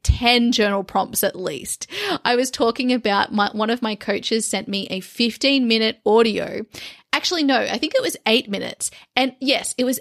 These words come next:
eight minutes. And from that eight minute audio, I wrote down fifteen journal prompts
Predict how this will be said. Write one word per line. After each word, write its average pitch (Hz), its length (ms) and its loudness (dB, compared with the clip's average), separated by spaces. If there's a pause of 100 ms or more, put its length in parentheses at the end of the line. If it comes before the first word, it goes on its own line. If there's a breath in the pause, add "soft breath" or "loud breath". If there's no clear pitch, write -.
(100)
eight 262 200 2
minutes. 214 380 -4
And 226 160 -4
from 320 340 -2
that 339 220 -2
eight 226 220 -2
minute 233 280 -2
audio, 214 380 2 (480 loud breath)
I 277 300 -2 (460)
wrote 247 340 2
down 208 380 2
fifteen 277 640 2
journal 220 300 4
prompts - 500 2